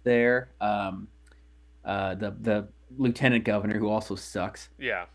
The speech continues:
Speaker 1: Uh, I forget his name, but he has the name of somebody else famous, so I always get them confused. Um, then, Be-, um, uh, uh, both U S, both senators from, uh, Co-, John Cornyn and Ted Cruz were there.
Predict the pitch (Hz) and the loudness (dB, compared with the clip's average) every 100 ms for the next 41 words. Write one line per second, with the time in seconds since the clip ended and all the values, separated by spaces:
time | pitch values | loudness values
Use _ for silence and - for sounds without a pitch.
0 | - 98 95 92 - 120 135 143 143 127 | -4 -2 0 -2 -2 0 4 6 6 6
1 | 123 110 104 117 117 117 113 110 - 110 | 6 6 4 2 4 6 6 4 2 0
2 | 107 98 107 - 117 110 113 113 - 101 | 2 0 -2 -2 0 2 0 0 -2 -2
3 | 104 107 107 107 - 98 98 90 104 113 | -2 -4 -4 -4 -4 -8 -10 -4 0 0
4 | 117 - - - - - 117 113 104 101 | -2 -8 -20 -20 -20 -4 6 6 6 2
5 | 95 - 110 113 110 107 110 107 110 110 | -6 -8 2 6 6 4 2 2 2 4
6 | 107 101 95 90 92 - - 92 90 82 | 2 2 -2 -6 -12 -18 -8 -4 -2 -2
7 | 71 50 - - - - - - 92 82 | -4 -8 -16 -20 -20 -20 -20 -8 -6 -4
8 | 69 - - 117 123 127 127 123 120 113 | -6 -2 0 6 8 8 6 4 6 6
9 | - 123 120 131 120 117 110 127 - - | 2 2 4 6 4 6 4 2 -2 -16
10 | - - 120 107 95 104 98 82 - - | -20 -6 0 0 0 -2 -2 -4 -6 -6
11 | 120 110 113 - 113 113 110 107 113 120 | 0 2 2 2 4 4 2 2 2 2
12 | 113 104 - 101 95 98 95 85 101 | 2 2 0 -2 -2 -4 -2 -2 -4